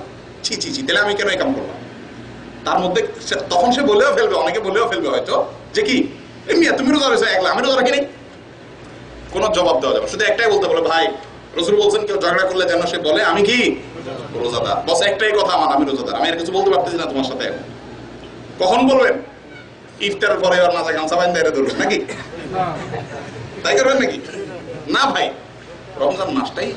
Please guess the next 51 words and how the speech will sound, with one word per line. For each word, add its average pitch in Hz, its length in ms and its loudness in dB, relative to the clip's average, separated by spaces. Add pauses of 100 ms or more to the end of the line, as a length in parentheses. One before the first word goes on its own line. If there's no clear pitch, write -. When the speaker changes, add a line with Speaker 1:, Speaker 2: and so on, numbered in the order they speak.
Speaker 1:
ঝগড়া 107 260 -6
ফাসাদ - 360 -8
থেকে 175 180 -6
দূরে - 220 -6
থাকার 139 280 -8
চেষ্টা - 260 -6 (400)
করতে - 240 -8
হবে, - 480 -16
বিশেষ 285 260 2
করে - 140 2
রোজা 165 220 2
রাখা - 180 0
অবস্থায়। - 360 -4 (400)
আল্লাহ 190 180 2
তাআলা 185 140 2
আমাদের 165 220 2
সকলকে 139 240 -2
তৌফিক 113 240 -6
দান 98 180 -12
করেন। 92 120 -8
Speaker 2:
আল্লাহ। 95 380 -2 (480)
Speaker 1:
নয় 226 180 2
নম্বর 269 140 4
যে 262 80 4
আমলটা 254 240 4
করতে 247 220 4
হবে 220 80 4
সেটা 226 140 2
হচ্ছে 240 180 4
রোজাদারকে 233 460 4
ইফতার 254 240 0
করানো, 247 320 0
যেটা 240 120 2
আমার 214 180 0
ভাই 180 140 0
বলছিলেন। 175 380 2
রাসূল 170 360 -2
আকরাম 190 220 0
সাল্লাল্লাহু 226 100 0
আলাইহি 214 160 2
ওয়াসাল্লাম 214 280 2
বলেছেন, 226 280 2
"মান 208 120 2
ফাত্তারা 220 300 0
সায়মান", 214 340 2
যে 233 80 4
ব্যক্তি 220 200 0
কোনো 208 200 0
রোজাদারকে 196 320 0
ইফতার 214 260 -2
করাবে, 233 340 4